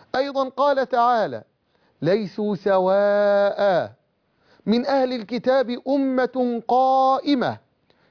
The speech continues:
يتلون آيات الله آناء الليل وهم يسجدون يؤمنون بالله واليوم الآخر ويأمرون بالمعروف وينهون عن المنكر ويسارعون في الخيرات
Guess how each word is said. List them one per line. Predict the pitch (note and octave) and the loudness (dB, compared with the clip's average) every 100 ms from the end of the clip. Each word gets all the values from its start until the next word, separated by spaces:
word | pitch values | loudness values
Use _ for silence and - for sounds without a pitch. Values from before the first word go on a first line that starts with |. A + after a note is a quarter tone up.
| - | -2
يتلون | F#3+ F#3+ G3+ A3 A#3 G3+ | -2 -2 -4 -2 0 0
آيات | F3+ E3 F3+ G#3 - | -2 -2 0 -2 -4
الله | D3+ F3 F#3+ F3 E3 D#3 | -4 -2 0 -2 -2 -2
آناء | D3 F3+ G3 D#3 | -2 -2 -2 -4
الليل | C#3+ E3 G3+ F3+ | -2 -2 -2 -2
وهم | E3 C#3+ D3+ G3+ F3 | -2 -2 -2 -2 -2
يسجدون | E3+ G3 - F3 A3 G#3+ C4 F#3 A2+ - _ _ _ _ - - - | 0 0 -4 -2 0 2 0 0 -4 -12 _ _ _ _ -20 -20 -2
يؤمنون | B3 C#4 C4+ C#4 D4+ C4+ A3+ | 0 2 0 2 2 0 -2
بالله | A3+ G#3+ B3+ A#3+ A3 | -2 0 0 0 0
واليوم | G#3+ G3 G#3+ G3+ F#3+ | 0 0 0 0 -4
الآخر | E3+ G3 A#3+ A#3 A3+ G#3+ G#3 | -4 0 0 -2 -4 -2 0
ويأمرون | F#3 E3+ D#3 D#3 G3 G3+ F3 | 0 0 -4 -4 -2 0 0
بالمعروف | D#3+ D#3 D#3 D3 F3+ B3 A#3+ | -2 0 0 0 0 -2 -2
وينهون | B3 G#3+ F#3 F3 D#3+ C#3 A3 C4 A#3+ G#3+ | -2 0 0 -2 -6 -4 -4 -4 -4 -4
عن | G#3 G3 | -4 -4
المنكر | G3 F#3 A#3+ C#4 C4 - C4+ C#4 C4+ _ _ _ _ | -8 -4 0 0 -2 -2 0 0 -6 _ _ _ _
ويسارعون | - B3 C4 A3 - A3 G3+ F#3 F3 G#3 A3+ F#3 | -2 -2 -2 -8 -6 -4 -2 -4 -6 -6 -6 -6
في | D#3+ A3 | -6 -4
الخيرات | G#3 F3+ E3+ D3+ D3+ E3+ E3+ E3+ | -4 -4 -4 -2 0 0 0 -2